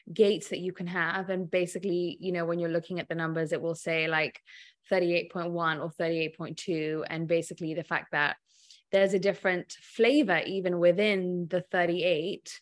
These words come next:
Um, there are many, many different levels, actually, not just one level, um, of six different flavors, but even underneath that, there is even more and even more. And, um, you know, that's why there's billions of combinations. But,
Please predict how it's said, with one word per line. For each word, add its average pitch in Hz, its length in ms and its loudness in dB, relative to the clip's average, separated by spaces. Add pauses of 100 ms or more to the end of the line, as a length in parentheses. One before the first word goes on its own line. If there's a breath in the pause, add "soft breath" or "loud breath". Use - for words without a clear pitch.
(360 loud breath)
Um, 180 640 0
there 185 320 2
are 180 280 4 (180)
many, 233 420 4
many 226 300 2
different 196 420 -2
levels, 190 420 2
actually, 180 300 0
not 202 180 0
just 175 160 -10
one 202 240 2
level, 170 420 0 (300 loud breath)
um, 165 460 -2 (120)
of 175 180 -4
six - 260 -10
different 170 320 -6
flavors, 165 360 -2
but - 240 -6 (100)
even 180 340 -4
underneath 175 480 -2
that, 160 180 -2
there 160 160 -2
is 160 140 -6
even 160 280 -6
more 156 240 -4
and 151 100 -4
even 156 220 -6
more. 160 320 -6
And, 170 200 -10 (400 loud breath)
um, 156 360 -6
you 175 160 -4
know, 156 80 -4
that's 175 220 -4
why 180 140 0
there's 175 180 0
billions 180 340 0
of 170 120 -2
combinations. 180 760 -6
But, 170 220 2